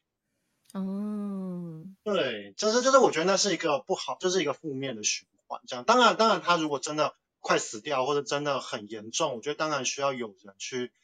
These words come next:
Speaker 2: 协助他。可是我觉得那个前男友跟，就是那个男友跟那个前女友其实形成了某种的一种他们属于他们的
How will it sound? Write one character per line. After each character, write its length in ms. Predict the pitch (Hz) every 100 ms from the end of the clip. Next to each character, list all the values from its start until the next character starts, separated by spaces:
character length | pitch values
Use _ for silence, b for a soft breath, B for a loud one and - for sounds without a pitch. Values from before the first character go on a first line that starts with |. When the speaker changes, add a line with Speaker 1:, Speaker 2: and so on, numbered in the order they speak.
| _
Speaker 2:
协 300 | - - 120
助 240 | 117 147 120
他。 220 | 123 120
可 100 | 117
是 100 | 175
我 160 | 170
觉 160 | 127 120
得 320 | 123 127 131 _ _
那 100 | 196
个 80 | 185
前 200 | - 127
男 160 | 120 120
友 160 | 127
跟， 320 | 110 131 131 -
就 60 | 180
是 40 | 185
那 60 |
个 100 | 185
男 280 | 156 135 127
友 160 | 131 110
跟 220 | 127 127
那 80 | 135
个 60 |
前 220 | 127 123
女 100 | 110
友 80 | 127
其 120 | 117
实 240 | 123 147 147 _ _ -
形 260 | - 135
成 180 | 143 143
了 80 | 139
某 260 | 113 117
种 320 | 147 147 107 104
的 280 | 113 107
一 80 | 143
种 320 | - 123 104 95 _ _ -
他 120 | 180
们 180 | 165 127
属 220 | - 117
于 120 | 113 123
他 160 | 165
们 200 | 156 113
的 220 | 117 120